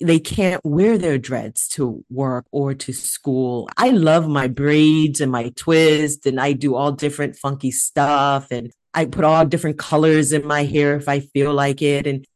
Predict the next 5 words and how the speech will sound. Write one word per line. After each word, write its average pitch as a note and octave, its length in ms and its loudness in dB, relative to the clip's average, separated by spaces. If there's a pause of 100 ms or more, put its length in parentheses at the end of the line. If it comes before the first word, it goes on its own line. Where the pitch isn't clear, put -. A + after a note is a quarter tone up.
I G3+ 100 0
just F4 340 -4
find F3+ 460 0 (240)
that D3 340 -2 (140)
part, F#3 480 -4